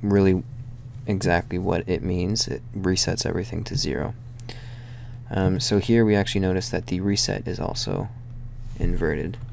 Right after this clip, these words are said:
into every flip-flop. So that means that it will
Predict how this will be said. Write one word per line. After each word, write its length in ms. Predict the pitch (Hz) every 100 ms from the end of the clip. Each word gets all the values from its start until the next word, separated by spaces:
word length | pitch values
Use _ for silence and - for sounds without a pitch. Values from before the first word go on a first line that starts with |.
| - -
into 360 | - - 87 -
every 240 | 85 -
flip-flop. 480 | - - - - - - - - - - -
So 80 | -
that 120 | -
means 200 | 101 98
that 180 | 95 -
it 160 | 98 -
will 340 | 98 95 95